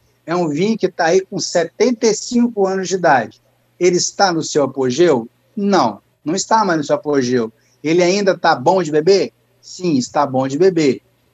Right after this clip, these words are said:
Mas ele não tá mais no seu ápice, né? É como se a gente imaginar um, um atleta, um atleta entre os vinte e cinco e trinta anos,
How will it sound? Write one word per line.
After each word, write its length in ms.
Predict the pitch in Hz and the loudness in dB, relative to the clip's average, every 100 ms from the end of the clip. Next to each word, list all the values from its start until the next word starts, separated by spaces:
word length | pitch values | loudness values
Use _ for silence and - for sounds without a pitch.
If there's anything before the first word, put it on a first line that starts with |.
| _ | _
Mas 280 | 135 147 147 | -2 0 2
ele 140 | 151 165 | 0 0
não 160 | 226 | 0
tá 240 | 233 196 190 | 0 0 0
mais 220 | 190 196 | -2 -2
no 80 | 220 | -2
seu 240 | 240 240 | 2 2
ápice, 460 | 170 135 - - - _ _ _ _ | 2 -4 -14 -18 -20 _ _ _ _
né? 280 | 139 170 220 - _ | -2 -2 -2 -8 _
É 80 | 147 | -6
como 200 | 143 180 | -2 -2
se 80 | 190 | -2
a 40 | |
gente 120 | 185 | -4
imaginar 600 | 180 185 175 180 170 175 | -2 -2 -2 -2 0 0
um, 160 | 175 175 165 | 0 -4 -8
um 160 | 165 | -4
atleta, 640 | 175 - 165 160 - 135 | -4 0 0 2 0 -2
um 140 | 127 147 | 0 0
atleta 720 | 156 - 160 165 165 143 135 - | 0 0 -2 0 0 0 -4 -4
entre 220 | 151 175 | -4 -4
os 120 | 151 | -6
vinte 200 | 165 185 | -6 -6
e 20 | |
cinco 280 | - 185 185 | -6 -6 -8
e 40 | |
trinta 320 | - 170 160 151 | -8 -8 -2 0
anos, 560 | 143 143 120 - - | 0 0 -2 -6 -16